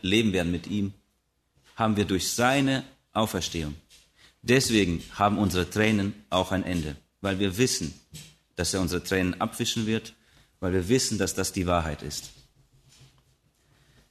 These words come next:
Lieber Zuhörer, bist du auch schon einer von denen, dem oder der Gott die Tränen persönlich abwischt? Natürlich ist das eine Zusage, die für seine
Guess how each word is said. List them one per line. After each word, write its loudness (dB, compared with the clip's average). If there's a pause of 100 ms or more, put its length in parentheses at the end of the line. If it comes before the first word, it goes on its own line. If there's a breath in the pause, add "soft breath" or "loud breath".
(440)
Lieber 6
Zuhörer, 4 (180)
bist 2
du 4
auch 6
schon 4
einer 6
von 4
denen, 4 (1900)
dem 6
oder 0
der 6
Gott 2
die 0
Tränen 4
persönlich 4
abwischt? -4 (2000 loud breath)
Natürlich 4
ist 0
das 2
eine 4
Zusage, 4
die 2
für 2
seine 4